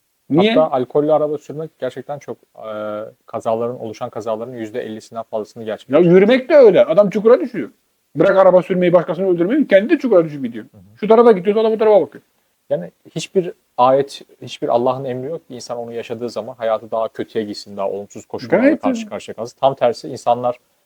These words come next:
Speaker 2: onlardan uzaklaştıkça, kaç-, kaçındıkça, Allah'ın ayetlerine uygun bir yaşam, e, stili böyle benimsedikçe, e, ben daha mutlu olacağını tam tersi düşünüyorum. Hani sıkıcı
Speaker 1: Bir
Speaker 2: ol-,
Speaker 1: örnek vereyim.
Speaker 2: olmasından
Speaker 1: Mesela
Speaker 2: değil.
Speaker 1: diyor ki Allah,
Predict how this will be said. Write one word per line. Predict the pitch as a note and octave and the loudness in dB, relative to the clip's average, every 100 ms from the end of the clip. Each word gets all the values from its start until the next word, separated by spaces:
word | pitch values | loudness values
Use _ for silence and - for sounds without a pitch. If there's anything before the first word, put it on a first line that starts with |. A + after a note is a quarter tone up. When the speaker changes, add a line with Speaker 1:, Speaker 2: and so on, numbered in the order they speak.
| _ _ | _ _
Speaker 2:
onlardan | A2+ A#2 A#2 A#2 A#2+ | -8 -2 -2 -4 -4
uzaklaştıkça, | A2 A#2 A#2+ A2+ _ - | -4 -2 -4 -6 _ -12
kaç-, | A2+ G#2+ - | -10 -12 -16
kaçındıkça, | - C3+ A2+ C3 - - | -18 -14 -10 -10 -10 -6
Allah'ın | G#2 G#2+ A2 G#2+ | -4 -4 -6 -10
ayetlerine | G2+ G2+ - G#2+ A2+ | -8 -8 -8 -10 -10
uygun | G#2 A#2+ A#2 | -12 -10 -10
bir | G#2+ | -10
yaşam, | G2+ - G#2+ - _ _ _ - | -10 -14 -16 -18 _ _ _ -18
e, | F#2+ F#2 F#2 F#2 | -14 -14 -14 -18
stili | - - G#2+ G2 | -20 -10 -8 -6
böyle | G2 F#2+ | -8 -8
benimsedikçe, | G2 G2+ - A#2 C#3 - D#3+ _ _ _ _ _ _ | -10 -12 -10 -12 -12 -12 -12 _ _ _ _ _ _
e, | G2+ G2+ | -20 -8
ben | A#2+ C#3+ | -6 0
daha | D3 | 2
mutlu | D3+ D3 - | 2 0 4
olacağını | D#3+ C3+ A#2+ A#2+ A#2 - | 4 6 2 0 -2 -8
tam | A2+ G#2 | -10 -4
tersi | G#2 G2 | -4 -4
düşünüyorum. | G2+ - G2+ F#2+ | -10 -14 -12 -8
Hani | F#2 F#2+ | -10 -10
sıkıcı | - - G#2 | -12 -8 -2
Speaker 1:
Bir | A2+ A#2+ G3+ | 2 6 6
Speaker 2:
ol-, | G#3 | 6
Speaker 1:
örnek | B3+ C#4+ C4 | 4 2 2
vereyim. | A#3 A#3 | 2 2
Speaker 2:
olmasından | D#4+ A2 G#2+ | -2 -12 -10
Speaker 1:
Mesela | C#3+ F3 | -2 2
Speaker 2:
değil. | F3 | 4
Speaker 1:
diyor | D#4 C#4 | 2 2
ki | D#3 | 2
Allah, | A#2+ A2+ | 2 -4